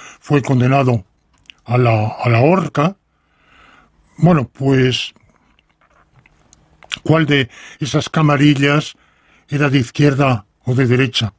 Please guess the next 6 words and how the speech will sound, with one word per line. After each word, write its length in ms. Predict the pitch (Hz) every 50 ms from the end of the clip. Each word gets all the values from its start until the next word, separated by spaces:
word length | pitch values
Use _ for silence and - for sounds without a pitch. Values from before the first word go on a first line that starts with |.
| _ _ _ _ _ _ _ _ - - - - -
¿O 120 | 151 151
todo 320 | - 208 202 185 165 160
eso 280 | 156 160 156 - - 156
no 220 | 147 143 139 139
tiene 520 | - - - 143 143 139 139 135 127 117 - _ - _ _ -
sentido? 600 | - - - 143 127 - 139 123 104 107 -